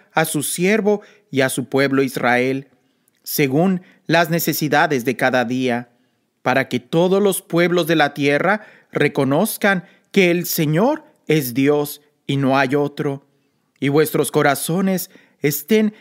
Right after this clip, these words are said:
enteramente con el Señor nuestro Dios, y conduciéndolos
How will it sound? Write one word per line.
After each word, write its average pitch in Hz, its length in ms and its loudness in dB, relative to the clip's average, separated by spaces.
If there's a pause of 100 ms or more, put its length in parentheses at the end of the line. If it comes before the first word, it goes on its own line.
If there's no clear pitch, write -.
(120)
enteramente 190 1000 0
con 202 240 0
el 185 140 -2
Señor 156 540 0 (200)
nuestro 139 480 0
Dios, 139 480 -2 (600)
y 131 120 -2
conduciéndolos 165 1120 0